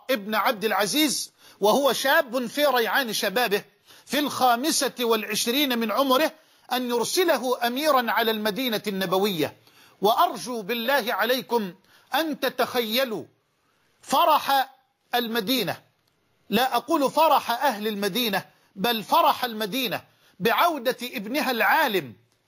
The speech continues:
الفقيه المحدث الزاهد العابد، لكنه في هذا الوقت كان يعتز بنفسه ويفخر بملابسه ويفخر بعطره ويفخر بنسبه ومكانته.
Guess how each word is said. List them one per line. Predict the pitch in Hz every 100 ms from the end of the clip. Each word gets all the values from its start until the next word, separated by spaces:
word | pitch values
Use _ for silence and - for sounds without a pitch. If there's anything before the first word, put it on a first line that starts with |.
| -
الفقيه | 226 190 233 - 294 233 - _ _ _ -
المحدث | 233 220 226 214 196 156 180 - _ _ _
الزاهد | 214 156 - 277 285 208 220
العابد، | 220 - 277 269 190 131 - _ _ -
لكنه | 202 - 349 330 262 285
في | 277
هذا | 247 320 277
الوقت | 262 339 - _ _ _ _
كان | - 285 262
يعتز | 247 214 214 302 170 226
بنفسه | 208 254 - - 202 - _ _ _ _ _
ويفخر | 196 262 - - 254 254
بملابسه | 208 233 233 220 208 311 226 - _ _ _
ويفخر | 180 214 311 - - 247
بعطره | 220 226 - - 262 170 - _ _
ويفخر | 185 277 - - 262 247
بنسبه | 220 269 330 285 240 254 254
ومكانته. | 247 233 233 240 233 311 294